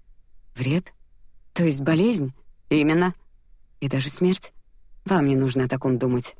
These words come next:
рассмеялся Тиси, не замечая, как моя рука непроизвольно сжалась в кулак. «Говорю же, он прекрасно разбирается в травах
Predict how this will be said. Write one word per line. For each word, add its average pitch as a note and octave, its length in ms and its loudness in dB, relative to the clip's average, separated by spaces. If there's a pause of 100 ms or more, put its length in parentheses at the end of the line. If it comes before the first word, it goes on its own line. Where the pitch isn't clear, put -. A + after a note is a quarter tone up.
рассмеялся C3 600 0
Тиси, C3+ 380 0
не C#3+ 140 4
замечая, C3 480 0
как C3+ 200 -6
моя C3+ 200 2
рука D#3+ 340 -2 (300)
непроизвольно D3+ 800 2
сжалась C#3 480 0
в - 40 -10
кулак. C#3 400 -4 (540)
«Говорю D3 420 2
же, A#2+ 240 -4 (160)
он E3 160 2
прекрасно G3+ 500 0
разбирается D3+ 560 0
в - 80 -6
травах D3+ 500 -2